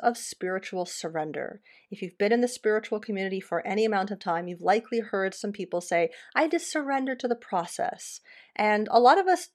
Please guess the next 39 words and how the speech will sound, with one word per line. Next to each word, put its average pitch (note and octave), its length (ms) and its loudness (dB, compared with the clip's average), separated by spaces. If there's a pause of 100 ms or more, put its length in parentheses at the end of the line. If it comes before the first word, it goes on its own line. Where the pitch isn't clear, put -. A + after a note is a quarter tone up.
(180)
talk A3 360 4
the A3+ 60 0
talk, G#3 480 2
but - 120 -2
not B3 180 2
many D4+ 160 0
of F4 80 0
us D#4+ 160 -2
are A#3+ 60 2
really A3 180 0
good G#3 140 4
at E3+ 120 0
walking F#3+ 440 2
the F3+ 80 -2
walk E3 500 4
of E3+ 160 -8
surrender. D3+ 640 -6 (300)
And F3+ 160 -4
being A#3 180 2
a A#3 60 6
coach, A#3+ 340 4
I'm A3 140 2
all G#3 160 6
about G#3+ 200 2
the A#3+ 80 0
doing F3 240 -4
of F#3+ 60 -4
the A#3+ 80 0
doing. A#3+ 300 2
So G#3 120 -4
my A#3 220 6
job C#4+ 240 2
tonight G#3 320 -2
is G3+ 200 -4
to G3+ 200 -4
talk - 380 -2
to - 140 -10
you C#4 40 -6
about G#3 340 -2